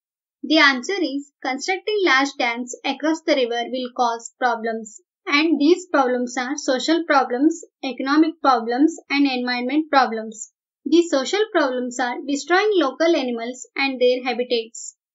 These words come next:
People have to be displaced, causing change in lifestyle and their customs. Economic problems are misuse of huge amount of public money. And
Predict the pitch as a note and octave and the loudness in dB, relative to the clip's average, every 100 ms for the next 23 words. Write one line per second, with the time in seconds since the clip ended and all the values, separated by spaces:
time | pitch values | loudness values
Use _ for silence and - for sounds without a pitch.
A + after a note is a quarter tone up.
0 | _ _ _ _ - D#4+ G4+ A4+ F#4+ D4 | _ _ _ _ 2 2 4 2 2 0
1 | C4 C4 A#3+ C4+ F4 - C#4 - C4 B3 | -2 -4 -4 -6 -4 -4 -4 -4 -4 -4
2 | C4+ - _ - B3+ A#3+ B3 C4+ C#4 C#4+ | -4 -10 _ -4 -4 -4 -8 -8 -6 0
3 | C#4+ E4 E4+ D#4+ B3 A#3+ - C4 B3+ D4 | 2 4 4 2 0 -4 -6 -4 -2 -4
4 | C4 C4 C4+ C#4 B3+ A#3+ - A#3+ A#3 - | -6 -4 -4 -2 -2 -2 -4 -6 -6 -14
5 | - _ _ _ _ - C4 D4+ F4 A4 | -18 _ _ _ _ -10 -2 4 4 4
6 | A4+ G#4+ C#4 B3 B3+ A#3+ B3 A#3+ - D4 | 0 0 0 0 -6 -6 -8 -8 -6 0
7 | D4+ C#4+ F#4+ D#4+ C4+ C#4 - C#4 E4+ D#4+ | 0 0 -2 -2 -4 -6 -2 4 4 4
8 | C#4 C4 B3 B3+ B3+ C4 A3+ A#3+ A#3 B3 | 0 -4 0 -2 0 -2 0 -2 -4 -6
9 | A#3 A#3 C4+ - _ _ _ _ _ _ | -6 -8 -10 -16 _ _ _ _ _ _
10 | _ _ C4+ C4 C#4 | _ _ 2 4 2